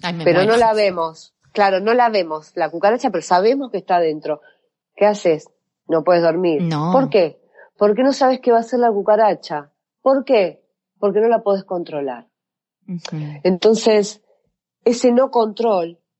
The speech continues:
Speaker 2: esa, esa, esa, mm, esa posibilidad de no control, tratemos de usarla a nuestro favor.
Speaker 1: ¿Cómo se
Speaker 2: ¿Cómo?
Speaker 1: hace? Claro, ¿cómo?
Speaker 2: Claro. ¿Cómo? Tratando de confiar. Yo digo tratando porque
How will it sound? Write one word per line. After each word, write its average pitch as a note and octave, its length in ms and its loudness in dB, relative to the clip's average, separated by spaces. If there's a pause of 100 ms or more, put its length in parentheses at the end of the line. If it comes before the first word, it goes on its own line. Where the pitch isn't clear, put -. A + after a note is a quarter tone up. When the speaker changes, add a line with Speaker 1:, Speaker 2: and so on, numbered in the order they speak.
(380)
Speaker 2:
esa, G3+ 380 0
esa, G3+ 600 0
esa, F3+ 800 -2
mm, D3 340 -18 (1080)
esa G3+ 260 2
posibilidad G3 580 2
de G3 160 0
no G#3 180 -4
control, G3 680 -4 (520)
tratemos A3 480 -2
de G#3+ 80 -4
usarla G#3 320 -4
a F#3+ 60 -2
nuestro E3 300 -6
favor. C#3+ 560 -4 (580)
Speaker 1:
¿Cómo F#3+ 240 -2
se - 100 -4
Speaker 2:
¿Cómo? A#3 160 4
Speaker 1:
hace? D#3 340 -4
Claro, E3+ 540 -2
¿cómo? G3 180 0
Speaker 2:
Claro. D#3+ 480 0 (440)
¿Cómo? E3+ 460 -4
Tratando F#3+ 600 -4
de G3+ 140 -4
confiar. D3 640 -4 (200)
Yo - 160 0
digo G3+ 200 4
tratando G#3+ 540 2
porque F3 480 0